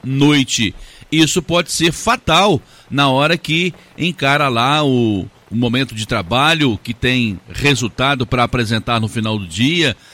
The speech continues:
Então tudo isso deve ser pensado. Muita disciplina, muita organização na vida pra chegar inteiro no trabalho, né, doutor Gerson?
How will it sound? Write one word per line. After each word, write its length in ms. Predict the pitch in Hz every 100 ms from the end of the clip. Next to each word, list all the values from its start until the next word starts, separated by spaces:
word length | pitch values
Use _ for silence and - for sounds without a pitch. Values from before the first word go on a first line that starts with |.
| -
Então 240 | 131 131 185
tudo 240 | 220 202
isso 240 | 190 208 196
deve 200 | 226 -
ser 160 | 233
pensado. 840 | - 247 247 - 160 190 160 127 92 - -
Muita 280 | 131 196 180
disciplina, 840 | 160 - 131 135 165 190 175 160 135 - -
muita 380 | 104 160 196 170
organização 720 | 160 156 170 147 139 117 156
na 120 | 151
vida 400 | 110 113 165 175
pra 180 | 185 202
chegar 280 | 180 190 175
inteiro 500 | 214 - 180 185 185
no 120 | 196
trabalho, 520 | 214 220 147 151 151
né, 140 | 156 202
doutor 280 | 170 156 131
Gerson? 380 | 110 87 -